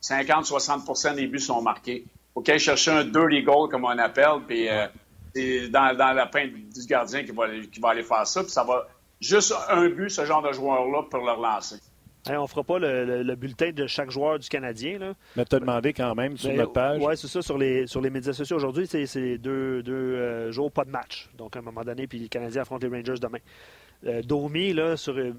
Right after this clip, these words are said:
Speaker 3: mettons, c'est les bulletins, là, t'es, t'es, tu t'arrives de là, toi,
Speaker 2: Moi,
Speaker 3: là,
Speaker 2: j'arrive
Speaker 3: là.
Speaker 2: de là, rencontre de parents.
Speaker 3: A, A, B, C, là, A plus, B-, C-. Domi, on lui donne combien depuis le début de l'année ?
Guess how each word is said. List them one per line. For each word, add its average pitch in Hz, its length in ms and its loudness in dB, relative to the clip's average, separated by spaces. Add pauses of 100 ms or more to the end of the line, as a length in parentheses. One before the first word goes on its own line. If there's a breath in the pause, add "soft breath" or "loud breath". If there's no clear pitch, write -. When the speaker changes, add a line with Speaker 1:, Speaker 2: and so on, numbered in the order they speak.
(160)
Speaker 3:
mettons, 156 200 -6
c'est 151 120 -8
les 139 140 -8
bulletins, 151 440 -6
là, 139 260 -4
t'es, 120 180 -6
t'es, 120 160 -10
tu - 100 -20
t'arrives 139 280 -2
de 143 80 0
là, 156 200 0
toi, 139 100 2
Speaker 2:
Moi, - 20 -
Speaker 3:
là, 131 40 0
Speaker 2:
j'arrive 135 300 2
Speaker 3:
là. 165 80 6
Speaker 2:
de 147 60 4
là, 123 100 4
rencontre 127 260 -2
de 135 60 2
parents. 117 260 -2
Speaker 3:
A, 165 420 4
A, 175 40 0
B, 151 220 0
C, 175 380 0
là, 147 220 2
A 156 60 0
plus, 160 360 -2
B-, 147 680 -2
C-. 151 260 -4 (400)
Domi, 143 320 -2
on 156 60 0
lui 131 80 -4
donne 120 140 -6
combien 127 320 -6
depuis 127 180 -14
le 117 60 -10
début 113 100 -10
de 123 40 -4
l'année ? 135 200 -8